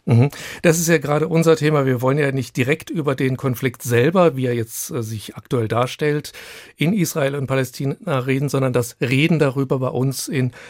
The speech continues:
in Deutschland. Und da finden wir ja auf der einen Seite große Solidarität mit Israel, gerade aus der Politik.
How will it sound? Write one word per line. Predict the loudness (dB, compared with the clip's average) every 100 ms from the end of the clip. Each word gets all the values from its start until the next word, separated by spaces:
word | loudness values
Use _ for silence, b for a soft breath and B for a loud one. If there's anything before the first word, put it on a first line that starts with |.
| B B B B
in | 0 4
Deutschland. | 6 6 4 -2 -4 -2
Und | 0
da | 0 0 -6 -6
finden | 0 2 4
wir | 4
ja | 4
auf | 2 -2
der | -4 0
einen | 0 2
Seite | 4 4 2
große | -2 2 4 4 4 2 0
Solidarität | 0 2 4 2 0 -2 -2 0 0 0
mit | -2 0
Israel, | -2 0 0 0 -2 -2
gerade | -2 -4 -4
aus | -8 -8
der | -8
Politik. | -6 -6 -4 -6 -8 -20